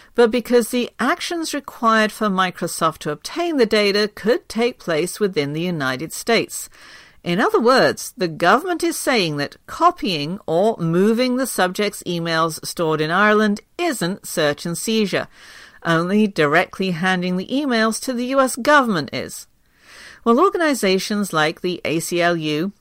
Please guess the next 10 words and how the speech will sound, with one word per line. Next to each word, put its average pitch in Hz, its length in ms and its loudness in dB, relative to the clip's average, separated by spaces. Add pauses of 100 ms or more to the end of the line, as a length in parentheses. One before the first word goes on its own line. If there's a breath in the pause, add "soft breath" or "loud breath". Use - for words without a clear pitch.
the 139 160 -6
Brennan 165 480 0
Center 160 360 -4
for 156 140 -4
Justice, 185 680 -2
and 269 260 0
the 226 140 4
Electronic 180 680 0
Frontier 247 560 -4
Foundation 208 840 -2